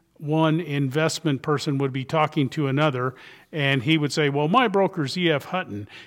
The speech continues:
and he says, and then the room goes silent, and everybody freezes right where they're at.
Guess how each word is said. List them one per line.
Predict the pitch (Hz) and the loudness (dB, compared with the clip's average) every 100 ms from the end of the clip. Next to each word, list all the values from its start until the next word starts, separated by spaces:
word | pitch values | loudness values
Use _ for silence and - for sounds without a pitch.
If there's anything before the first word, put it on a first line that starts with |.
| - | -10
and | 135 139 | -2 4
he | 214 233 | 4 4
says, | - 160 139 139 - | 2 0 0 -2 -4
and | 147 131 | -4 -2
then | 131 131 | 0 -2
the | 123 | 0
room | 147 139 | 2 2
goes | 127 113 - | -2 -6 -6
silent, | 147 127 113 95 98 - _ - _ - | -2 -2 -4 -10 -18 -20 _ -20 _ -8
and | 131 | -2
everybody | 143 135 135 120 | -2 0 0 -2
freezes | - 175 160 117 120 | -4 0 0 -2 -6
right | 120 131 120 | -4 -4 -4
where | 117 | -6
they're | 113 113 | -6 -6
at. | 113 101 | -8 -10